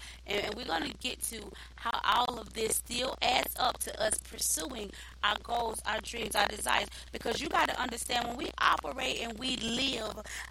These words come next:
um, and, and, and conform to the patterns of the world, it stops us from completing our purpose. It hinders our goals. It, it, it, it has, it causes us to be in places where we procrastinate, hesitate,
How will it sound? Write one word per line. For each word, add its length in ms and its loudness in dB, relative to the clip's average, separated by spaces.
um, 300 4
and, 220 2
and, 220 0
and 220 -2
conform 600 -2
to 140 -4
the 220 -6
patterns 400 4
of 240 -2
the 100 -10
world, 500 -4
it 160 6
stops 500 6
us 160 0
from 220 -4
completing 600 -6
our 220 2
purpose. 500 -6
It 200 0
hinders 420 -2
our 140 0
goals. 560 -2
It, 80 -6
it, 460 -2
it, 240 -2
it 240 -2
has, 420 0
it 140 -4
causes 280 -2
us 80 -8
to 160 -12
be 200 -8
in 80 -2
places 540 -6
where 160 -2
we 120 -4
procrastinate, 960 4
hesitate, 580 6